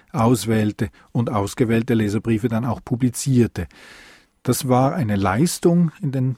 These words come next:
alten traditionellen Qualitätsmedien, die heute bei vielen Medien nicht mehr geleistet werden kann im Online-Bereich. Wenn man auf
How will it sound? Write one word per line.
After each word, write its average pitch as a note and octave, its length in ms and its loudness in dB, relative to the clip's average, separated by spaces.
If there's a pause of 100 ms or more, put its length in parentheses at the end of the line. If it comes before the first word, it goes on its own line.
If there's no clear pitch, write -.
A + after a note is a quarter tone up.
alten C#3+ 440 -2
traditionellen A#2 640 -2
Qualitätsmedien, A#2 1120 0 (420)
die A2+ 120 2
heute D#3 580 2 (220)
bei G2+ 160 -4
vielen C#3+ 400 2
Medien A#2+ 560 0 (200)
nicht B2 320 0
mehr A#2 140 0
geleistet G#2+ 540 -2
werden G2+ 340 -4
kann A2+ 420 0
im A#2 200 -2
Online-Bereich. A2 920 0 (640)
Wenn A#2 280 0
man A#2 480 0
auf A#2 480 -8